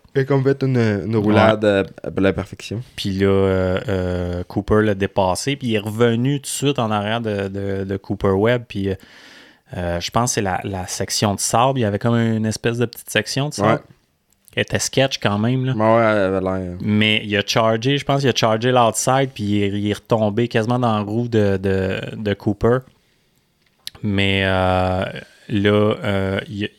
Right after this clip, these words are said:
Speaker 2: il a, il a donné le tout pour le tout d'un whoops pour essayer de, de passer, euh, Cooper, puis Vince Freeze, il était dans l'inside.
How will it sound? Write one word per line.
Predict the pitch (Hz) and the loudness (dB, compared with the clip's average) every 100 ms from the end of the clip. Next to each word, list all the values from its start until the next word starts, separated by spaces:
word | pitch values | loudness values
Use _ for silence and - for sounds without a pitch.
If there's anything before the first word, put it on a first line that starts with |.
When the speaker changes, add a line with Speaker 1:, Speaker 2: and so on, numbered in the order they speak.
| - | -16
Speaker 2:
il | - 85 123 107 104 | -16 -16 -8 -2 0
a, | 104 | 0
il | 98 98 | 0 -2
a | |
donné | 98 104 117 | 0 0 2
le | 117 | 0
tout | - | -2
pour | - 123 | -4 -2
le | 110 | -2
tout | - | -2
d'un | 127 117 110 | -4 -2 -2
whoops | 107 120 123 - | 0 -2 -2 -6
pour | - 107 | -6 -4
essayer | 104 - 101 107 | -4 -4 -4 -4
de, | 107 104 101 110 | -4 -2 -4 -4
de | 101 | -4
passer, | 95 104 95 92 - 107 | 0 0 0 -2 -4 -2
euh, | 101 | -2
Cooper, | 98 101 107 107 | -4 -6 -6 -4
puis | - 101 | -4 -6
Vince | 95 98 95 | -2 -2 -2
Freeze, | - 107 101 | -4 -4 -2
il | |
était | 95 - | -4 -4
dans | 101 95 | -2 -2
l'inside. | 95 90 - 98 98 | -2 -4 -4 -4 -4